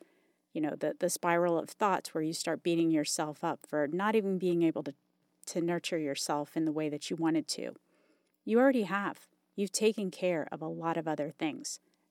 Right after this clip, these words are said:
Add that to your list of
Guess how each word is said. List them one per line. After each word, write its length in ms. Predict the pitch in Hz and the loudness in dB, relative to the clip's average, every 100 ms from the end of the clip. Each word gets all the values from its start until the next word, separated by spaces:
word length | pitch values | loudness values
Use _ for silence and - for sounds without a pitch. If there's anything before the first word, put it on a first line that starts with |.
| _ | _
Add 220 | 196 220 | -2 -2
that 280 | 202 175 170 | 0 -2 -2
to 120 | - | -4
your 160 | 170 175 | -4 -6
list 460 | 170 170 156 - - _ _ _ _ _ _ _ _ | -2 -2 -2 -8 -12 _ _ _ _ _ _ _ _
of 480 | 196 170 156 - - | -2 0 -2 -6 -20